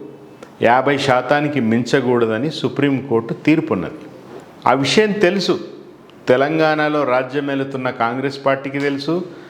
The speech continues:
రేవంత్ రెడ్డికి కూడా తెలుసు. కాంగ్రెస్ పార్టీకి ఎందుకు తెలుసు అంటే కాంగ్రెస్ పార్టీ కేంద్రంలో అధికారం వెలగబెట్టిన కాలంలోనే సుప్రీంకోర్టు ఈ తీర్పిచ్చింది, మొత్తం రిజర్వేషన్లు యాభై శాతం మించకూడదని.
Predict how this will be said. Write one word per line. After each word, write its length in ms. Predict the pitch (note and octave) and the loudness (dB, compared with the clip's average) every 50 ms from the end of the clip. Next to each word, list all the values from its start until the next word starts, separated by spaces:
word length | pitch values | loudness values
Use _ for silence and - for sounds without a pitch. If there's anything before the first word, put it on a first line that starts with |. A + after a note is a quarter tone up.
| - - - - | -20 -10 0 2
రేవంత్ 400 | B2+ A#2+ B2+ C3 C3+ C3+ C3+ C3+ | 4 4 4 4 4 2 2 2
రెడ్డికి 280 | C3+ B2+ B2 B2 B2+ A#2+ | 2 2 2 2 0 0
కూడా 160 | B2+ C3 C3 | 2 2 2
తెలుసు. 340 | A#2+ A2+ G2+ E2+ - - - - - - - - - - | 2 0 -2 -4 -8 -12 -14 -18 -20 -20 -20 -8 0 2
కాంగ్రెస్ 340 | B2+ C3 D3 E3+ F#3+ F3+ F3+ F#3+ | 2 2 2 2 0 0 2 2
పార్టీకి 300 | F#3 F3+ F3+ F#3 F3+ F3 | 2 2 2 2 2 2
ఎందుకు 200 | F3 F3 F3 E3+ | 2 4 4 4
తెలుసు 280 | E3+ E3 D#3+ D#3 D#3+ E3 | 4 4 2 2 -2 -4
అంటే 180 | D#3+ D#3+ F#3 G#3 | -2 -2 -4 -4
కాంగ్రెస్ 640 | G3+ - D3 C#3 C#3+ D#3+ F3 F#3 F#3 F#3+ F#3 F#3 - - | 0 2 2 2 2 0 -2 -2 -2 -2 -2 -2 0 2
పార్టీ 320 | F3 E3+ E3+ E3+ - F3 F3 E3+ - - | 2 2 2 0 -4 -8 -8 -8 -4 -2
కేంద్రంలో 580 | D3 D#3 E3 F3 E3+ E3+ E3+ E3+ E3+ E3+ E3 D#3 | 0 0 0 0 0 0 0 0 0 2 2 2
అధికారం 640 | D3 C#3 C#3+ D3+ D3 D#3 D#3 D3+ D3+ D#3 D3+ D3+ C#3+ | 2 0 -2 -4 -2 0 0 0 0 0 -4 -4 -2
వెలగబెట్టిన 680 | C3+ C3+ C3+ C#3+ C#3 D3 C3+ C3+ C3+ C#3 - C3 B2 | -2 0 0 0 0 0 -2 -2 -4 -4 -6 -4 -4
కాలంలోనే 800 | A#2+ A#2+ - A2 G#2+ A2 A#2 A#2 A#2 A#2 A#2+ A#2+ B2 C3+ D3 F3+ G#3+ A3+ - - - - - - - | -4 -4 -2 0 0 0 -2 -6 -6 -4 -4 -4 -2 -2 -2 -4 -4 -6 -10 -16 -18 -20 -20 -16 -10
సుప్రీంకోర్టు 840 | - - - E3 F3 E3+ G3+ G3+ G3+ G3+ G3+ - F#3+ F#3+ F#3 G3+ | -4 2 2 2 2 4 2 2 2 2 0 0 0 0 0 -2
ఈ 120 | G3+ F#3 F3 | -2 -2 -2
తీర్పిచ్చింది, 800 | - - E3 E3+ E3+ E3 - C#3 - - - A2+ G2 E2+ D#2 C2+ - - - - - | 0 2 2 2 2 0 -4 -6 -6 -6 -6 -6 -6 -6 -6 -10 -14 -20 -14 -4 0
మొత్తం 320 | B2 C3 B2+ - E3 D#3+ D#3 | 0 0 2 2 0 2 2
రిజర్వేషన్లు 640 | D3 C#3 C#3 C#3+ C#3 C#3 C#3 C3+ C#3 C#3+ D3 D3 | 2 2 4 4 4 2 0 0 -2 -4 -2 0
యాభై 340 | C#3 B2 A#2+ B2 B2 C3 C3 | 2 2 2 2 0 -2 -4
శాతం 480 | C3 - B2+ A#2 A#2 - C3 C#3+ E3+ E3+ - - - - - - - - | -2 -2 -2 -2 -2 -2 -6 -6 -6 -8 -12 -16 -18 -20 -20 -20 -10 -4
మించకూడదని. 760 | G2+ A2 A#2+ B2 A#2+ D3+ C#3+ C#3+ D3+ C#3+ B2 A#2 G#2 F2 - | 0 0 0 2 2 2 2 2 2 2 2 0 0 0 -4